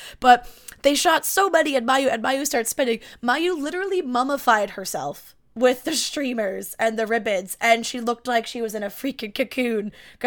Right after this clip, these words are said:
She spun around. I was like, "What was the point of that?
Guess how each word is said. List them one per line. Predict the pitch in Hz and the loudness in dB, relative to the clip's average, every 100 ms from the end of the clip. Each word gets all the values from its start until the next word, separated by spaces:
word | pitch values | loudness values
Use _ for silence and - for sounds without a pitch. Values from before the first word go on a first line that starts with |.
| 247 - | 0 0
She | 240 247 | -6 -4
spun | - - 240 | 0 4 4
around. | 240 233 | 4 0
I | 233 | -4
was | 226 | -4
like, | 240 | -4
"What | 294 415 | -4 -6
was | 508 | -6
the | 494 | -4
point | 494 427 523 | -2 2 2
of | 254 | 0
that? | 208 - - | -6 -8 -8